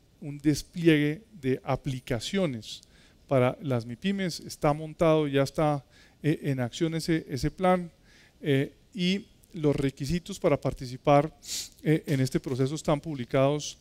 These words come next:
eh, en la página Vive Digital y también en la página de Impulsa, el programa de Bancoldex para impulsar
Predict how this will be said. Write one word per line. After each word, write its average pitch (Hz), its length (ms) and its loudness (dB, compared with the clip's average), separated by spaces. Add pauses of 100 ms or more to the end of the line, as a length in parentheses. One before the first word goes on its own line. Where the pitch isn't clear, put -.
(380)
eh, 127 280 0
en 127 380 -6
la 123 120 -2
página 139 420 0 (180)
Vive 165 200 0
Digital 156 480 2
y 160 40 -6
también 135 520 -6 (240)
en 139 80 0
la 131 100 2
página 143 340 0
de 127 240 0
Impulsa, 135 680 -6
el 127 120 -8
programa 135 560 -4 (220)
de 123 400 0
Bancoldex 131 600 -4
para 123 320 -2 (380)
impulsar 139 720 0